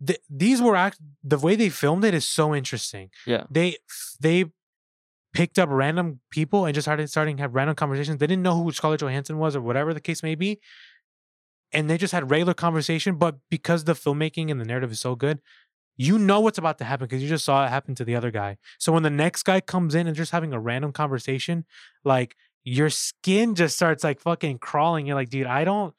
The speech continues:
Speaker 1: like where this is going. Th-, like, I, this guy's about to die, and
Speaker 2: Yeah. Yeah.
Speaker 1: I don't like it." But then it's like, Scarlett Johansson looks inside of a,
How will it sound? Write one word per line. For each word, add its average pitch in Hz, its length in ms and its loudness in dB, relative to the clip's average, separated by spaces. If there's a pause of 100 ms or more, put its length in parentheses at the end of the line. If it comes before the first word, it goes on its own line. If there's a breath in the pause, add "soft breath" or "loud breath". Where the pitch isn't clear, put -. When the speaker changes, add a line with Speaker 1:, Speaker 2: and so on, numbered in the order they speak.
(460)
Speaker 1:
like 127 440 2
where 156 100 4
this 139 160 -2
is 113 140 -10
going. 131 480 -2
Th-, 127 120 -12
like, 131 160 -4
I, 135 100 0
this 147 320 -2
guy's 220 240 0
about 135 220 2
to 104 100 -8
die, 127 580 0
and 139 340 -2 (420 soft breath)
Speaker 2:
Yeah. 123 120 2
Yeah. 107 60 0 (280)
Speaker 1:
I - 80 4
don't 190 140 4
like 185 220 2
it." 165 80 2
But 147 120 0
then 190 140 2
it's - 160 0
like, 196 280 2 (840)
Scarlett 147 360 -2
Johansson 143 300 -4
looks 123 180 -8
inside 135 240 -4
of 113 80 -6
a, 104 180 -12